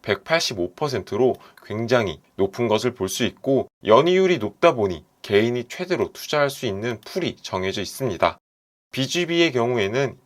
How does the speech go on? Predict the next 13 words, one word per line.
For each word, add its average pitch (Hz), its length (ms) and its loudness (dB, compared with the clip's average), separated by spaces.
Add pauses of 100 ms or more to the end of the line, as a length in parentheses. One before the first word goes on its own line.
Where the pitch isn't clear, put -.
이만 135 340 2
개까지 87 440 -2 (100)
투자가 120 400 2
가능하고 104 680 0 (160)
테더의 196 460 2
경우에는 104 600 -2
이천 135 380 -4
테더까지 107 680 -4 (120)
스테이킹하고 135 960 0
수익을 127 440 2
내실 95 240 2
수가 120 260 2
있습니다. 95 600 -2